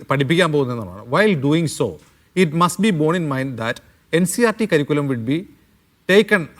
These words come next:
as the nationally acceptable criteria." പുസ്തകത്തിൻ്റെ ക്രൈറ്റീരിയയെക്കുറിച്ചാണ് ഈ പറയുന്നത്. ഇനി അങ്ങ്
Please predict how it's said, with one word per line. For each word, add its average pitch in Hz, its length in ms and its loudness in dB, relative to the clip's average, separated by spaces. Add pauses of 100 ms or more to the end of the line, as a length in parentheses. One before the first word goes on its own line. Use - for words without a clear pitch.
as 127 80 -2
the 135 200 -2 (240)
nationally 165 520 0 (240)
acceptable 147 540 -4 (120)
criteria." 123 580 -2 (460)
പുസ്തകത്തിൻ്റെ 160 480 -4
ക്രൈറ്റീരിയയെക്കുറിച്ചാണ് 147 840 0
ഈ - 20 -2
പറയുന്നത്. 104 380 -2
ഇനി 196 200 0 (360)
അങ്ങ് 214 300 6